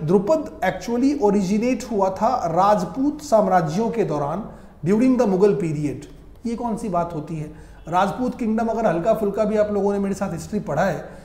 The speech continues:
तो राजपूत किंगडम का पीरियड, राजपूतों के emergence का पीरियड हजार से उसे बारह सौ होता है। अगर मुगलों की बात करोगे तो सिक्सटीन century होता है।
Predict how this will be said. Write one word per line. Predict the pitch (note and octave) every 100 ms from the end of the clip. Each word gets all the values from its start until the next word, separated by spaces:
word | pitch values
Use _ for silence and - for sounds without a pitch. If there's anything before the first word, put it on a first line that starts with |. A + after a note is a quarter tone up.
| - -
तो | G3
राजपूत | F#3+ - A3+ A3
किंगडम | G#3+ G#3 A3
का | G#3+
पीरियड, | G#3 G3+ G3 A3 G#3+
राजपूतों | E3+ F3 F3 F#3+ A3
के | G3+ G#3+
emergence | F#3+ F3+ G#3 G#3+
का | G3+
पीरियड | G3 G3+ G#3+ F#3+
हजार | D3+ D3 F#3+ G#3
से | G#3
उसे | G3+ -
बारह | F3+ F3 F#3
सौ | G3+
होता | F3+ C3 - A2+
है। | - - - - - -
अगर | G3+
मुगलों | F#3+ F#3+ A3+ A#3
की | A#3
बात | G#3+ A3 A3
करोगे | A3 G#3+ A3
तो | A3
सिक्सटीन | G#3+ G#3+ - A#3 G#3+
century | G3+ G3 G3+ G3
होता | E3+ D#3
है। | D3